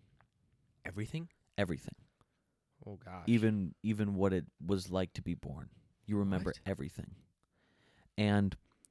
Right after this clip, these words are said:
Speaker 2: um, you are able to connect things easier. Um, so that means that you have a wider perspective on the world and that you're able to, um,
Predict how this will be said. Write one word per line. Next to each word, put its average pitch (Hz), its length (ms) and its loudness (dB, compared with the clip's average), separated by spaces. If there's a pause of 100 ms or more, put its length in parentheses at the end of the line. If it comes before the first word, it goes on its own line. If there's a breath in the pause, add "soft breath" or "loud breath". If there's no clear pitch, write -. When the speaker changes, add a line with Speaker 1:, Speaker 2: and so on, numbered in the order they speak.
(240)
Speaker 2:
um, 87 440 2 (680)
you 101 200 4
are 98 160 6
able 95 280 4
to - 80 -8
connect 87 440 -6
things 104 560 -2
easier. 98 600 -4 (760 loud breath)
Um, 87 400 0 (180)
so 92 640 6
that 87 220 0
means 95 320 0
that 78 160 0 (180)
you 87 180 2
have 92 180 0
a 92 60 4
wider 87 400 0
perspective - 680 -8
on 80 120 -2
the 65 60 -4
world 95 480 0
and 92 140 0
that 76 140 -2
you're 87 160 0
able 85 280 0
to, 82 500 -2
um, 71 440 -6